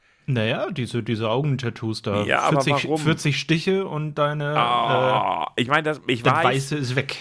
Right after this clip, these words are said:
Speaker 2: ich weiß, das Auge ist ja nicht sonderlich empfindlich. Also da, das tut nicht weh.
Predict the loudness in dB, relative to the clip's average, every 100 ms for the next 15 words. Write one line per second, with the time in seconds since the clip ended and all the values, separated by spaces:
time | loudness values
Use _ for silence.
0 | -4 0 0 2 2 0 -6 -8 -2 0
1 | 0 -2 -4 -6 -4 0 0 0 -6 0
2 | 2 2 0 0 -2 0 0 0 -2 -4
3 | -4 -10 -18 _ _ _ _ _ _ _
4 | _ _ _ _ _ _ 0 0 0 0
5 | 0 0 -4 -8 -8 -8 -4 0 0 -2